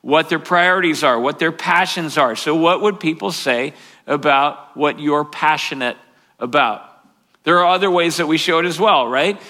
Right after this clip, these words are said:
When you're talking to somebody and you notice that they're getting animated, you notice that their face is lighting up, their voice is kind of, they're really leaning into this thing. If you watch somebody and, and you find that they just kinda lose themselves, they lose all track of time as they talk about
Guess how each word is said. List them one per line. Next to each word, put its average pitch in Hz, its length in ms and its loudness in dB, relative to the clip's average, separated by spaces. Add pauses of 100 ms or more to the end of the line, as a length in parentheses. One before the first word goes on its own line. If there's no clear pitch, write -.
(100)
When 156 160 -2
you're 143 100 0
talking 160 340 -2
to 160 60 -4
somebody 175 400 -2
and 135 100 -2
you 131 60 -2
notice 143 380 -2
that 135 120 -6
they're 135 120 -4
getting 135 360 -4
animated, 185 640 -2
you 139 120 -2
notice 139 340 -4
that 127 100 -12
their 110 120 -12
face 180 460 -4
is 170 140 -6
lighting 175 320 2
up, 185 220 0
their 139 120 0
voice 165 440 -2
is 160 100 -8
kind 175 240 -2
of, - 340 -12
they're 139 380 -2
really 196 580 0
leaning 202 460 0
into 208 220 -2
this 208 260 -6
thing. 220 320 -6 (300)
If 165 160 -2
you 160 120 0
watch 165 300 2
somebody 185 600 0
and, 160 260 -2 (240)
and 156 180 -2
you 147 120 0
find 180 340 0
that 160 100 -4
they 160 140 -2
just 151 240 -4
kinda 170 220 0
lose 175 520 0
themselves, 202 800 0 (200)
they 143 100 0
lose 175 320 2
all 196 160 4
track 226 380 0
of 214 100 -6
time 220 380 0
as 160 160 -2
they 151 100 -2
talk 190 380 0
about 180 440 2